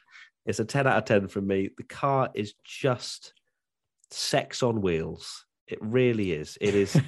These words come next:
Speaker 1: <laughs>
Speaker 2: unbelievable. And it looks just as good, if not better, on track as well. There's been some shots that have come out from them doing their shakedown where it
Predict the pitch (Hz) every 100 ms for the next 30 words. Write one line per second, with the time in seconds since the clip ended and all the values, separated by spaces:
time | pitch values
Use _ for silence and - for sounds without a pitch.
0 | 220 - 427 143 143 147 135 120 104 90
1 | 87 - - - 139 156 170 - - -
2 | 151 151 - 139 131 123 104 98 - 131
3 | - 135 110 113 104 - 104 98 - 95
4 | - 90 92 85 80 104 - 117 - 147
5 | 135 - 135 - - 92 - 101 95 82
6 | - 98 92 90 98 92 92 90 95 85
7 | - 80 80 87 -